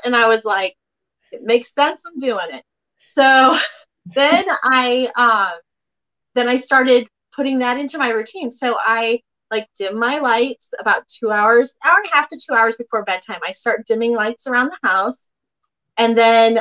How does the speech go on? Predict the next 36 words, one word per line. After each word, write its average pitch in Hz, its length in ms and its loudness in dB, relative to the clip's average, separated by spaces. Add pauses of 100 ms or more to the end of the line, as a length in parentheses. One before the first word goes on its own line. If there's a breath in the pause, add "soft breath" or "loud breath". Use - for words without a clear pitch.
um, 196 400 2 (160)
the 226 60 2
electronics 226 720 -4
go 277 140 -4
off 240 240 0 (120)
at 233 140 -4
least - 140 -16 (200)
an 294 120 -8 (100)
hour 240 220 -2
before 277 380 -6
bedtime. 196 720 -8 (600)
And 240 280 2 (100)
I 233 120 2
s-, 240 100 -6
just 240 220 -4
start 240 260 -2
doing 240 240 -2 (160)
quiet 214 440 -2 (300)
activities. 196 880 -6 (220)
Um, 175 340 0 (120)
and, 220 120 0 (140)
and 214 140 2
again, 220 240 4
it 220 100 0
might 214 220 0
be 247 120 -6
some 240 180 -8
more, 208 420 0 (100)
um, 165 300 -2 (360)
it 220 40 -6
might 202 160 0
be 214 60 -10
more 220 180 2
reading, 214 480 -2
Bible 202 400 -4
reading. 202 540 -2